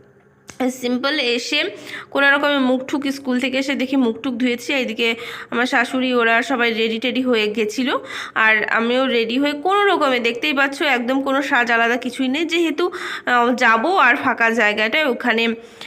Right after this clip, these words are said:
এমনি নিচে বসে খাওয়া দাওয়া করা, আর প্রচণ্ড গরম লাগছিল, ভীষণ পরিমাণে গরম লাগছিল, সেজন্য আর,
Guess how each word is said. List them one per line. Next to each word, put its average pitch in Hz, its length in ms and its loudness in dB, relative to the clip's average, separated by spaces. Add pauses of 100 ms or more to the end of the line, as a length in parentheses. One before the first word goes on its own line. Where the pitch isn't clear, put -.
এমনি 233 380 2
নিচে 240 340 -2
বসে 254 220 0
খাওয়া 226 260 4
দাওয়া 240 200 4
করা, 240 260 2 (140)
আর 240 120 4
প্রচণ্ড 254 420 0
গরম 233 380 4
লাগছিল, 226 480 2 (500)
ভীষণ 254 340 2
পরিমাণে 262 360 2
গরম 220 280 2
লাগছিল, 214 340 -2
সেজন্য 254 460 0 (120)
আর, 220 220 6